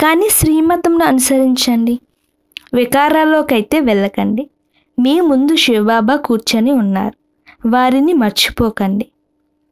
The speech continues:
మంచిది. పాట అయితే ఉంది, భూమిని ఆకాశం పిలిచింది.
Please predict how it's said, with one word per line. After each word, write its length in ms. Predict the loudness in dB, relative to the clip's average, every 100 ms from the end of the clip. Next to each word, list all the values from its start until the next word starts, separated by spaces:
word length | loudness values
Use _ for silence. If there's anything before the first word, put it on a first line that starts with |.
| -20 -10 -4
మంచిది. 680 | -2 0 -2 -2 -4 -8 -12 _ _ _ _ _ _ _ _ _ _ _ _ _ _ _ _
పాట 300 | -2 0 0
అయితే 360 | 0 0 0 0
ఉంది, 400 | 2 2 0 -2 -6 -8 -2
భూమిని 540 | 0 2 2 0 0 0
ఆకాశం 560 | -2 0 -2 0 -2
పిలిచింది. 640 | 0 -2 -2 -2 -4 -4